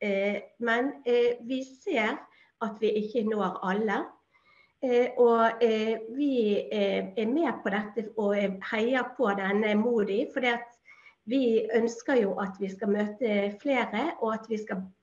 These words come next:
ha en smart bruk av våre ressurser. Jeg kan si at i vårt byområde så har vi, eh, noe som ikke de har i de andre byområdene, men som er byomfattende.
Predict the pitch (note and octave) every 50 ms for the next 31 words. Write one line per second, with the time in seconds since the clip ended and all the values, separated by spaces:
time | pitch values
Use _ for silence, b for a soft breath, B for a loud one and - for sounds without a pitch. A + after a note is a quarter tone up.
0 | - - C4+ B3 G#3+ G3+ G3+ - - - A#3+ A#3 A#3 - - - _ _ A3+ G#3
1 | G3+ G3+ - - - F#3 F3 F3 F#3 F3+ F#3 F#3+ G3 F#3+ F#3 F#3 F#3 F#3 - G#3+
2 | G#3+ G#3+ - - - G#3 G#3 - - b b b b b b b b b b b
3 | - A#3+ A3+ A#3 C4+ C4 B3+ - - - D#4 C#4+ - - G#3+ G3 - - _ _
4 | - - G#3+ G3+ G3+ G#3 G3+ G#3 - - - G#3+ A#3+ C4+ C#4 - - - C#4+ B3+
5 | A3+ G#3+ G#3 G3+ F#3+ F#3+ F#3+ G3 G3 G3+ G3+ - B3+ B3 - A#3 G3+ G#3 G3+ G3
6 | F#3+ F#3+ G3 F#3+ - - - A3 G3 G3 F#3+ F#3 F#3+ G3+ A#3 C4+ C4 - C#4 -
7 | G#3 - - - D4+ C4 A3+ A3 G3+ A3 A3+ C4+ C#4 C4+ C4 B3 A#3+ - - G#3+
8 | A3 A3 A3+ A#3+ A3 G3+ A3+ A3 G3 F#3+ F#3 F#3+ F#3 F#3 G3 F#3+ G3 G3 F#3 F#3+
9 | - A3 G3 G3 - G#3+ G3+ F#3+ F#3 B3 A#3+ G#3+ F#3+ - - G3 - - - F3+
10 | F#3 -